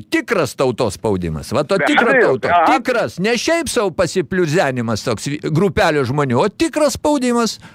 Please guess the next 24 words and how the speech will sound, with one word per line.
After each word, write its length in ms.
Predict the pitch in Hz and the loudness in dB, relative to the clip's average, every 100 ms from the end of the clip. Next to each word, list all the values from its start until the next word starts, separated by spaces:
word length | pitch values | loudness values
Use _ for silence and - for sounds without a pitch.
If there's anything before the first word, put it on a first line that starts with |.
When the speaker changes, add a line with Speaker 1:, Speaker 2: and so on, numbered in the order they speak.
| _ _ - | _ _ 0
Speaker 1:
Tai 80 | 185 | 2
aš 140 | 190 | 2
Speaker 2:
Dabar 80 | 202 | 0
Speaker 1:
manau, 240 | 202 233 | 2 2
kad 180 | 247 240 | 0 0
ir 80 | 262 | 0
Seimas 400 | 269 262 262 240 | 2 2 2 0
atsižvelgs. 640 | 240 247 190 151 80 - - _ _ - | -2 -2 0 0 -2 -10 -20 _ _ -2
Speaker 2:
Taip, 240 | 202 180 139 | 2 2 4
dabar, 240 | 170 185 | 4 4
Rolandai, 460 | 190 196 180 147 131 | 4 2 2 -2 0
kaip 240 | 214 214 | 0 0
tu 100 | 196 | -4
įsivaizduoji 560 | - 175 170 156 202 175 | -4 -2 0 2 2 2
spaudimą 580 | - 185 143 156 170 185 170 _ _ _ | 0 0 2 0 2 2 0 _ _ _
be, 220 | 135 160 | -2 0
be, 220 | 156 160 165 160 | 2 2 4 2
be 180 | 139 160 156 151 131 | 0 2 2 2 0
iečių, 400 | 151 180 190 185 160 | 2 0 0 -4 -2
kirvukų 500 | 170 156 175 175 180 170 | -2 2 2 4 4 4
ir, 260 | 165 160 143 | 4 2 2
ir 140 | 156 | 0
be 160 | 151 156 | 0 0
šakių? 400 | 185 156 - | 2 0 -2